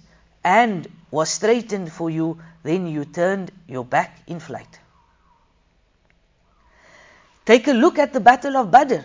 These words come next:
Allah looked at them, and Allah subhanahu wa ta'ala, He granted them victory, not because of their numbers, but because of how they believed in Allah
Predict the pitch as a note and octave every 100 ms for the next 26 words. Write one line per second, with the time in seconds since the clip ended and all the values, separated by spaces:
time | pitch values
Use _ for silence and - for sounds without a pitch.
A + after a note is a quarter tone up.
0 | - _ _ _ _ _ _ _ G3+ G#3+
1 | B3+ D4+ A3+ B3+ - D4 G3+ G#3+ E3 G#2+
2 | - _ _ - - G#3 A3 A3+ C#4+ C4+
3 | B3 - B3 A#3+ A#3+ C4 C4+ B3+ B3 B3
4 | A3+ B3+ G3 D#3+ - _ _ _ _ _
5 | _ G#3+ E3+ G#3 B3+ C4+ A#3 F#3+ G3 E3+
6 | A#3 - A#3 G#3 - _ _ _ _ _
7 | _ _ _ _ - A#3 C4 - G#3+ G3+
8 | G3+ E3+ D#3 E3 D#3+ F3+ E3+ E3 - D#3+
9 | D3+ - B2+ D3+ C#3 F#3+ C#4 - _ _
10 | _ _ _ _ _ - E3 G3 F#3 F3+
11 | C4 - _ _ C#3 D#3+ E3+ C4 C4 E3
12 | G3 F#3+ E3 E3+ E3 F3+